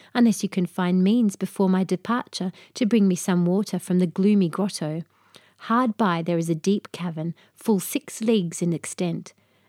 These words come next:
At the mouth of it are two dragons, who prevent anyone from entering. Flames issue from their jaws and eyes. Inside the cavern is a deep pit, into which you must descend. It is full of toads,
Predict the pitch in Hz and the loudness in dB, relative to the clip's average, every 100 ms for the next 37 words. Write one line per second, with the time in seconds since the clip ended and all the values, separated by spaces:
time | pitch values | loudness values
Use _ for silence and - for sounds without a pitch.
0 | - 180 196 175 165 - 220 269 - 160 | -8 -2 0 2 -2 -6 -6 -6 -6 -6
1 | - 202 196 185 156 160 156 160 - _ | -2 0 0 -2 -2 -6 -8 -8 -12 _
2 | _ 208 190 180 175 - - 226 190 160 | _ 0 0 0 -2 -2 -2 2 2 0
3 | 156 - 175 175 - 160 160 160 _ _ | -4 -2 -2 -2 -4 -8 -8 -10 _ _
4 | _ - 202 202 208 214 - 226 - 226 | _ -2 2 4 4 2 0 -2 0 0
5 | 208 196 180 165 156 - 190 190 185 190 | 0 0 0 -2 -4 -2 0 0 -2 -2
6 | 180 156 156 165 - _ _ _ _ - | -2 -4 -8 -12 -14 _ _ _ _ -20
7 | - - 190 - 185 175 - 185 180 214 | -12 0 0 2 -2 -2 -4 -4 0 2
8 | 180 160 196 180 - - 220 - - - | 0 -2 -2 -2 -4 -8 -8 -8 -20 -18
9 | - 190 214 180 - 208 180 - - 202 | -4 0 0 -2 -2 0 0 -4 -8 -8
10 | - 208 185 170 _ _ - 180 208 - | -2 0 0 -2 _ _ -10 -2 -2 0
11 | 190 175 - 214 190 175 160 - | -2 -4 -4 -2 0 0 -2 -10